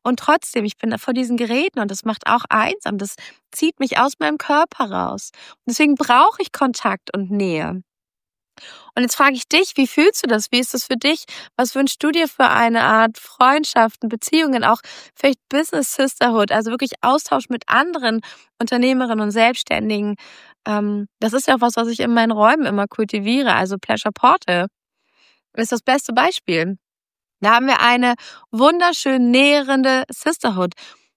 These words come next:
Wir haben eine Telegram-Gruppe für alle Teilnehmerinnen von Pleasure Portal. Und diese Telegram-Gruppe, die ist auch überhaupt nicht laut.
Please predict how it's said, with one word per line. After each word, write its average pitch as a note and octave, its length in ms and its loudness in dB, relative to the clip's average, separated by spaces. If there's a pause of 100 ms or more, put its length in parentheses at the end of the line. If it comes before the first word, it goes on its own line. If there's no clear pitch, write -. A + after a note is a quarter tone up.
(300)
Wir A#3+ 120 4
haben C#4 180 4
eine B3 200 2
Telegram-Gruppe D4+ 760 0
für - 140 -2
alle C4 180 2
Teilnehmerinnen B3+ 720 0 (400)
von A#3+ 480 0 (140)
Pleasure A#3 320 2
Portal. A3 480 0 (1000)
Und A#3+ 280 2 (1500)
diese A#3+ 160 0
Telegram-Gruppe, A#3+ 640 0
die C4 80 0
ist - 120 -2
auch B3+ 100 0
überhaupt C#4 680 4
nicht D#4 320 -2
laut. B3+ 520 2